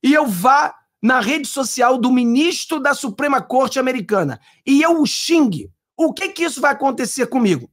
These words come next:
Nada. Nada. "Não, Fábio, não tô entendendo." Então você quer dizer que eu, como jornalista, eu posso ir no X, entrar no X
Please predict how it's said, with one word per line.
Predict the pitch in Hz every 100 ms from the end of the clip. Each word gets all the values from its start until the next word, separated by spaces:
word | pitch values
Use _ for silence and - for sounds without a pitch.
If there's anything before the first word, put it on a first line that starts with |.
| -
Nada. | 233 202 156 - _ _ _ _ _ _ _ _ _ _ _ _ _ _ _ _ _
Nada. | 247 294 302 180 - - _ _ _ _ _
"Não, | 233 214
Fábio, | 180 165
não | 165
tô | 214
entendendo." | 226 226 170 101 - - - -
Então | 233 330
você | 285
quer | - 277
dizer | 262 196 254
que | 254
eu, | 254
como | 269 262
jornalista, | 220 226 220 175 196 247 233 - -
eu | 208
posso | 220 262 277 -
ir | 247
no | 233 214
X, | - - 214 226 - _ -
entrar | 262 240 - 262 320
no | 311 262
X | - - 269 220 -